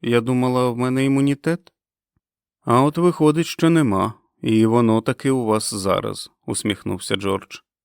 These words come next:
«Не забудьте про крохмальні ванночки і не ходіть більше у високу траву». Вона сумно посміхнулася. «У Джека воно теж? Йому теж прийти?»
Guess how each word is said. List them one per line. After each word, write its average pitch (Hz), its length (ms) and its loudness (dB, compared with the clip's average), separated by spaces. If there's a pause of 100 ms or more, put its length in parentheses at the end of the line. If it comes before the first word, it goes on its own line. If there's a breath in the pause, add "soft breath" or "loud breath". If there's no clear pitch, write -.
(180)
«Не 147 180 -2
забудьте 156 500 0
про 117 280 0
крохмальні 117 580 2
ванночки 113 760 -2
і 117 140 -2
не 117 140 0
ходіть 123 360 -4
більше 98 400 -4
у 98 180 -6
високу 101 420 -6
траву». 98 460 -6 (1700)
Вона 113 380 -2
сумно 123 380 -6
посміхнулася. 104 920 -8 (840)
«У 175 240 0
Джека 180 340 0
воно 180 320 2
теж? 220 400 -2 (180)
Йому 170 260 0
теж 214 240 -4
прийти?» 120 500 -2